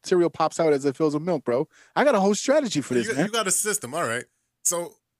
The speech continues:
Speaker 2: I've done both,
Speaker 1: Mm-hmm.
Speaker 2: and I've figured out a system for the milk.
Speaker 1: Okay.
Speaker 2: So I pour the milk first.
Speaker 1: What?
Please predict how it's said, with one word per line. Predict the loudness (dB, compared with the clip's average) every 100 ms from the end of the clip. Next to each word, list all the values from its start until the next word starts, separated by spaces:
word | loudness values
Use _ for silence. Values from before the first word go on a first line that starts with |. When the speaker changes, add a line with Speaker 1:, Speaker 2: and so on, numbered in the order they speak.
| _ _ _ _ _ _ _
Speaker 2:
I've | -4 -2
done | -2 -2
both, | -2 -2 -2 -6 -14 _ _ _ -8
Speaker 1:
Mm-hmm. | -6 -4 -2
Speaker 2:
and | -2
I've | -2
figured | -2 -4 -2
out | -2
a | -2
system | -4 -4 -6 -8 -12 -14 _ _ _ _ _ _ _ _ _ _ _ -6
for |
the | -6
milk. | -6 -8 -10 _ _ _ _
Speaker 1:
Okay. | -6 0
Speaker 2:
So | 2 0
I |
pour | 0 -2
the | -2
milk | -2 -4
first. | -4 -4 -2 -4 -6 _ _ _
Speaker 1:
What? | -2 -2 -4